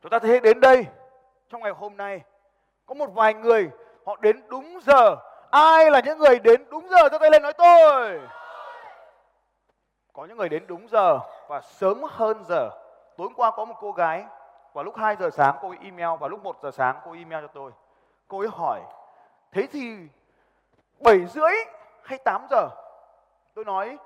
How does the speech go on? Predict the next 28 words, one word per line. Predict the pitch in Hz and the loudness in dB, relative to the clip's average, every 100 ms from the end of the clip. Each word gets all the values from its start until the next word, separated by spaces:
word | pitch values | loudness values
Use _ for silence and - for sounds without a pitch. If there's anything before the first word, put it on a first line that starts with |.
| _ _ | _ _
"Bảy | 226 175 147 | 0 0 -4
rưỡi | 254 254 - | -10 -10 -10
bắt | - - | -16 -12
đầu | 233 185 | -14 -14
check | 202 - | -18 -16
in, | 294 294 190 _ _ - | -18 -18 _ _ _ -14
tám | 180 311 | -12 -6
giờ | 320 247 180 - - | -2 -2 -2 -14 -4
bắt | - - - | -4 -2 0
đầu." | 247 214 147 - _ | 0 0 -8 -18 _
Cô | 208 | -8
lại | 240 240 | -4 -4
email | 233 214 202 | -4 -8 -4
lại, | 190 120 - _ | -4 -6 -16 _
"Thế | 226 302 | -10 -4
giờ | 294 247 | 2 4
bắt | 311 - | 4 0
đầu | - 277 240 170 - | 0 0 -2 -14 -20
là | 175 | -10
giờ | 240 | -6
nào | 214 190 147 _ _ _ _ _ | -4 -4 -8 _ _ _ _ _
để | - 160 | -6 -2
em | 208 226 | 0 0
đến | 196 196 - _ _ _ | 0 -4 -4 _ _ _
cho | 233 | -20
nó | 208 | -20
đúng | 202 196 | -20 -20
giờ?" | 220 | -20